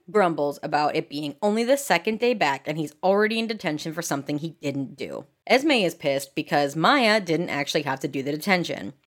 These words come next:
Zig doesn't think she should blame Maya for this. Esme is the one that got naked for a guy for no reason. Saad adds that he didn't ask her to get naked, <laughs> but Zod thinks he didn't stop her either. But, like, let's be real, okay? Esme does what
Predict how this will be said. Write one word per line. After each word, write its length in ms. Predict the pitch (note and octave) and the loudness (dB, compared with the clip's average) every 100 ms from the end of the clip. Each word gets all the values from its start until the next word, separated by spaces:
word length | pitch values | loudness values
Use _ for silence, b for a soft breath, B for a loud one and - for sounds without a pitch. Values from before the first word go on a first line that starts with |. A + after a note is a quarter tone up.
| - | 0
Zig 160 | G#3+ E4 | 2 6
doesn't 320 | G#3+ G#3 G3+ | 6 6 4
think 160 | E3 | 2
she 160 | D#3+ F3 | 4 2
should 180 | E3 E3+ | 2 4
blame 240 | D#3 D3+ | 4 4
Maya 300 | D3+ F3 E3 | 6 6 4
for 140 | D3 G2+ | 2 -4
this. 360 | D2 B1 - - _ - | -4 -4 -6 -8 _ 4
Esme 300 | C#4 C4 E3+ | 4 6 2
is 360 | D3 D#3+ F#3+ | 2 0 0
the 60 | F#3+ | 0
one 160 | D3+ D3+ | 0 0
that 120 | D3+ | 2
got 220 | D3 C3+ | 2 2
naked 340 | D3+ G#3+ F3 D3+ | 4 4 4 2
for 140 | D#3+ | 2
a 60 | D#3 | 4
guy 200 | C#3+ C3+ | 4 2
for 120 | D3 | 0
no 160 | C#3+ C#3 | 0 0
reason. 540 | D3+ D#3+ - C#2+ - _ _ | 0 0 -2 -8 -12 _ _
Saad 360 | - A3+ C#4 | 4 6 8
adds 400 | D#4 F3+ E3 E3 E3+ - | 6 6 4 2 -6 -4
that 180 | D#3+ - | -4 2
he 140 | D#4+ | 8
didn't 220 | G4 F4 - | 8 6 0
ask 280 | A#3+ C4+ - | 0 0 2
her 100 | G#3 | 2
to 120 | F3+ | 2
get 200 | E3 D#3 | 0 -2
naked, 460 | D#3 D3 - - E3+ - - | -2 -6 -6 -8 -8 -10 -10
<laughs> 160 | F3+ | -6
but 220 | G3 F#3 F#3+ | 0 0 4
Zod 300 | G3+ B3+ D#4 | 4 4 2
thinks 200 | C#4+ A#3+ | -2 0
he 60 | |
didn't 200 | A3 G3 | -2 -4
stop 360 | - - F3+ F3+ | -2 2 2 2
her 120 | C#3 | -4
either. 540 | - D3 - - F3 _ - | -2 -6 -2 -2 -4 _ -10
But, 180 | G#3 | -8
like, 280 | - F3+ E3+ | 0 0 4
let's 160 | C4 D4+ | 2 2
be 160 | C4+ | 0
real, 380 | F3 A#2 F#2 - _ - | -2 -2 -4 -8 _ -4
okay? 300 | E3+ D3 C#3+ | 0 0 4
Esme 300 | G3 A3 C#4+ B3 | 4 4 4 4
does 180 | F3+ | 2
what 100 | E3+ | 2